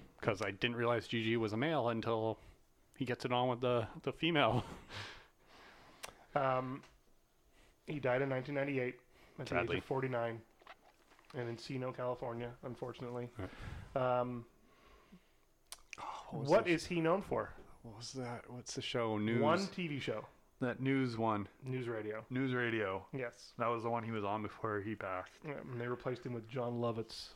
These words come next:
Speaker 2: 'cause that's comparable.
Speaker 1: Yeah, but
Speaker 2: <laughs> Also,
Speaker 1: we
Speaker 2: Andy Dick was on that show, so,
Speaker 1: Yeah.
Speaker 2: you know.
Speaker 1: But what were you
Speaker 2: But some of the best, some of the best written comedy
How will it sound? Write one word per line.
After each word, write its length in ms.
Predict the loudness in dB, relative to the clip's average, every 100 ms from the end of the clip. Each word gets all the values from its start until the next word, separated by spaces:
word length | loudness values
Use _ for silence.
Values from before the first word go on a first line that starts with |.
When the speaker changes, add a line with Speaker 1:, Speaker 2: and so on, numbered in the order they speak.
| -8
Speaker 2:
'cause 120 | -6 -4
that's 480 | -6 -6 -10 -12 -16 -18 -18 -18 -12
comparable. 680 | -4 -4 -4 -4 -4 -4 -6 -10 -18 -12 6 8
Speaker 1:
Yeah, 340 | 8 8 8 6
but 140 | 4 0 -8 -4
Speaker 2:
<laughs> 260 | -4 2 6
Also, 300 | 8 8 6
Speaker 1:
we 40 |
Speaker 2:
Andy 180 | 6 2
Dick 240 | 0 0 0
was 120 | -2
on 100 | -2
that 120 | -2
show, 220 | 0 0
so, 280 | 0 -2 -4 -8 -12 -2
Speaker 1:
Yeah. 160 | -2 -2 -12 -10
Speaker 2:
you 80 | -10
know. 140 | -10 -14 _ -20 -20 -12 0
Speaker 1:
But 120 | 2
what 120 | 6 6
were 80 |
you 60 | 8
Speaker 2:
But 180 | 8 8
some 180 | 6 6
of 40 |
the 80 | 2
best, 280 | 4 2 2 -12 -20 _ -14 -2
some 120 | 0 2
of 60 |
the 60 | 0
best 380 | 4 2 2 -6 2
written 300 | 2 2 0
comedy 560 | 6 6 4 -2 -6